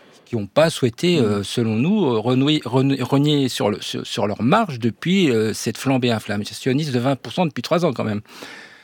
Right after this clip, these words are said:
Speaker 1: Donc forcément, <laughs> les gens, ils essayent de, de trouver des solutions. Et donc, Action, puisque c'est quand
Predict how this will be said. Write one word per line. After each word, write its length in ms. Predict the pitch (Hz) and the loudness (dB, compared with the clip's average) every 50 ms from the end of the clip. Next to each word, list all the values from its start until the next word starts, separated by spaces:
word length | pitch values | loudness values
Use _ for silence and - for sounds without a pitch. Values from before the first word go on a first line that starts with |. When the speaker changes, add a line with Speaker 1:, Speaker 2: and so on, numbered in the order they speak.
| _ _ _ | _ _ _
Speaker 1:
Donc 200 | 151 170 - - | 0 0 0 0
forcément, 680 | - 254 247 - - - 226 233 240 254 247 226 - - - 131 - - 135 - | 0 0 0 0 0 0 2 4 4 4 2 0 0 0 -2 -2 0 -2 -6 -6
<laughs> 360 | - - - - - - - - | -6 -12 -14 -14 -14 -16 -6 -2
les 120 | 143 160 | 0 2
gens, 160 | 156 190 247 | 4 4 4
ils 120 | 247 143 151 | 4 4 2
essayent 280 | 147 - - 233 208 | 0 2 2 2 4
de, 340 | 170 156 151 151 151 147 147 | 4 4 4 6 6 4 4
de 160 | 143 139 147 | 2 2 0
trouver 280 | 139 - - 190 202 185 | -2 0 2 4 4 4
des 100 | 147 147 | 4 0
solutions. 580 | - - 147 131 139 127 - - 269 302 262 185 - - - - - - - _ _ _ | 0 0 0 0 0 0 0 0 2 2 2 0 0 -8 -18 -20 -20 -20 -20 _ _ _
Et 140 | - 131 147 | 0 2 4
donc, 300 | 151 226 247 - - - - _ _ _ _ _ _ _ _ _ - | 4 4 2 2 -2 -10 -14 _ _ _ _ _ _ _ _ _ 2
Action, 560 | 165 - - - - - 131 147 208 262 277 - | 2 2 0 -6 -4 0 0 2 2 2 0 -2
puisque 380 | - - 117 - - - - 113 | -6 -10 -10 -10 -6 -4 -4 -4
c'est 160 | - - 120 | -4 -4 -6
quand 100 | - - | -4 -2